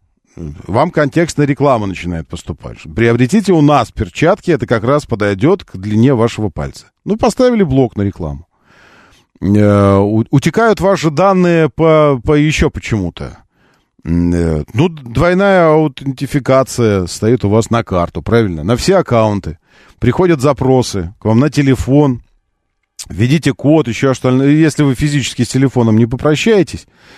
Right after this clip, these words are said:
да, точнее, злоумышленники не выкрадут у вас телефон, не узнают пароль от телефона, ведь за-, запаролено же у вас все. То есть везде двойные, тройные кордоны, которые обеспечивают, точнее,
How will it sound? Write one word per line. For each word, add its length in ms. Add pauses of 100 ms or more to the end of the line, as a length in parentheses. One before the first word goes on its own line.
(180)
да, 140
точнее, 400
злоумышленники 680
не 100
выкрадут 440
у 40
вас 140
телефон, 500 (300)
не 140
узнают 440
пароль 340
от 100
телефона, 520
ведь 160
за-, 200
запаролено 640
же 100
у 40
вас 120
все. 140 (420)
То 40
есть 120
везде 440
двойные, 600
тройные 480
кордоны, 600 (280)
которые 300
обеспечивают, 840 (280)
точнее, 520